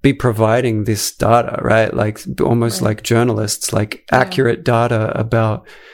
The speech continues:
Speaker 1: what people believe, what people are
Speaker 2: Mm.
Speaker 1: like, what, you
Speaker 2: Descriptive
Speaker 1: know,
Speaker 2: work is super
Speaker 1: right.
Speaker 2: underrated in
Speaker 1: Yeah,
Speaker 2: psychology.
Speaker 1: yeah.
Speaker 2: Yeah.
Speaker 1: Uh, and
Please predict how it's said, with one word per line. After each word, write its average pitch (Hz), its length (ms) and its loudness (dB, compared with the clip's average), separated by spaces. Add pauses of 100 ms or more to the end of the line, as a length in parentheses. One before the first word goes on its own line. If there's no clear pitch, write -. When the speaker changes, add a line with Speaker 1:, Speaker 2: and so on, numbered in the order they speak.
(320)
Speaker 1:
what 123 360 2
people 117 240 0
believe, 117 380 0
what 110 180 0
people 113 260 -2
are 104 80 2
Speaker 2:
Mm. 107 40 2
Speaker 1:
like, 107 360 0
what, 110 280 0
you 254 80 0
Speaker 2:
Descriptive - 400 0
Speaker 1:
know, - 40 -2
Speaker 2:
work 202 280 -4
is 165 180 -4
super 208 380 -6
Speaker 1:
right. 135 360 2
Speaker 2:
underrated - 120 -12
in - 100 -10
Speaker 1:
Yeah, 151 60 -12
Speaker 2:
psychology. 113 520 0
Speaker 1:
yeah. 113 400 -2
Speaker 2:
Yeah. 156 220 -4
Speaker 1:
Uh, 113 360 0 (120)
and 123 320 0